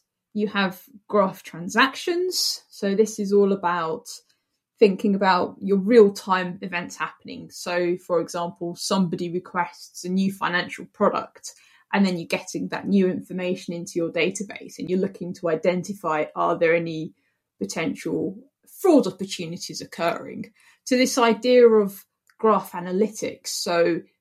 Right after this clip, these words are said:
being able to do things such as graph data science or other analytical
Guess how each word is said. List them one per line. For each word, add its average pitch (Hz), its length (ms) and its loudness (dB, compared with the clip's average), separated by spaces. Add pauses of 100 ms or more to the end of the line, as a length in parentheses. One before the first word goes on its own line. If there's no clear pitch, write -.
(140)
being 202 220 4
able 185 160 -2
to - 120 -16
do 196 140 -2
things 175 340 -8
such - 280 -10
as - 100 -16
graph - 320 -6
data - 300 -20
science - 760 -4
or 175 380 -2
other 190 340 2 (120)
analytical 190 920 -2